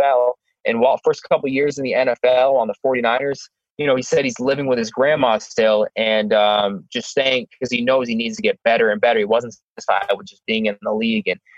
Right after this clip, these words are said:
his off-season routine and the, when he first got to the league was, like, just, he would cr-, create his own, um, crazy workout regimen, and then he would go and do the two-a-days with the high school that he grew up playing on their football during their summer. So he has his own workout.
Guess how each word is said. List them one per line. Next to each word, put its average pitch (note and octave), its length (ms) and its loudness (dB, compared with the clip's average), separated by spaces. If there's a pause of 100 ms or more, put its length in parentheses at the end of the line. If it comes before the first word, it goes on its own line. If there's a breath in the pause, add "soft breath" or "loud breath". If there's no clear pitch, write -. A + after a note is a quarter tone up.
(120 loud breath)
his G#2 160 0
off-season A#2 540 0
routine A#2 520 0
and G2 140 -2
the, F2 180 -4 (120)
when G#2+ 120 -4
he G#2+ 60 -10 (120)
first B2+ 340 0
got G#2 200 2
to - 80 -12
the - 60 -4
league B2 260 -4
was, - 200 -8
like, G2+ 320 0 (480 soft breath)
just, - 480 -4 (260)
he A#2 200 -4
would A2+ 160 -2
cr-, B2+ 220 -2 (220)
create C3 300 2
his A2 140 0
own, B2 360 2
um, A2 600 0 (100)
crazy B2+ 380 0
workout A#2+ 380 2
regimen, A#2+ 520 0 (260)
and B2 120 -4
then C3+ 100 0
he C#3+ 100 -6
would C3+ 180 -6
go C3+ 240 2
and A2 160 0 (460)
do B2+ 160 0
the A2 100 -2
two-a-days G#2+ 840 0
with A#2 140 -4
the A2+ 80 2
high B2+ 160 0
school A#2+ 400 0
that G#2+ 140 2
he A#2+ 120 -2
grew A#2+ 260 2
up A2+ 160 0
playing A#2+ 360 0
on D#2+ 380 -4
their A2+ 160 0
football G#2 520 0
during G2+ 180 0
their A#2 200 2
summer. E2 340 -4
So G#2+ 240 -2
he A#2 120 0
has B2 180 2
his G#2 100 -12
own C#3 220 2
workout. A#2+ 440 2